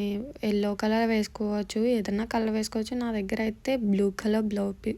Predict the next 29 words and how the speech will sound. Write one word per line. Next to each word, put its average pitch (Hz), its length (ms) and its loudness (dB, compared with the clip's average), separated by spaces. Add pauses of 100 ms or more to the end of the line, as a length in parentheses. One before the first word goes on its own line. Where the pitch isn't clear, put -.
(100)
బ్లౌజ్ 196 360 0
పీస్ 208 180 0
ఉంది. 208 300 2
నేనైతే 233 460 0
అదే 208 240 2
వేసుకుంటాను. 196 800 0 (1120)
ఈ 202 140 0 (120)
కలర్, 208 260 0
ఆ 226 120 2
కలర్ 214 300 0
అని 214 260 4
ఏమి 208 100 2
ఉండదు. 208 460 2 (180)
మనం 214 380 2
కొత్త - 400 -2
బ్లౌజ్ 208 360 2
పీస్ 220 120 2
అయితే 214 220 0
సరిపోతుంది. 202 760 0 (1700)
ఆ 226 40 2
బ్లౌజ్ 214 340 4 (160)
పీస్ 233 220 2
వేసుకున్న 208 460 2
తర్వాత 208 380 0
మనం 226 520 0 (760)
సాయిబాబా, 202 760 2 (220)
దత్తాత్రేయ 196 600 0
స్వామి, 202 520 0
మీకు 214 580 2